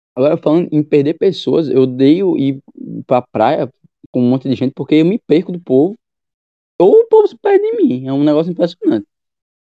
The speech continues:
An-, ano dois mil, dois mil e dezenove pra dois mil e vinte, porra,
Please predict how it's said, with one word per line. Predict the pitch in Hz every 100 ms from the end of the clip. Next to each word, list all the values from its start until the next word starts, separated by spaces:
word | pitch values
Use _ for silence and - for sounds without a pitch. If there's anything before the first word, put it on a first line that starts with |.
| _ _ _ _ _ - 135 135 - -
An-, | - 151
ano | 170 196 240 - -
dois | 131 147
mil, | 160 196 190 175 139
dois | 139 143 147
mil | 143 170 202 196 185
e |
dezenove | 156 156 147 143
pra | 143
dois | 139 139
mil | 165
e |
vinte, | 147 113 131 202 - 101 _ _ _ _ _ _ _ _
porra, | 147 135 117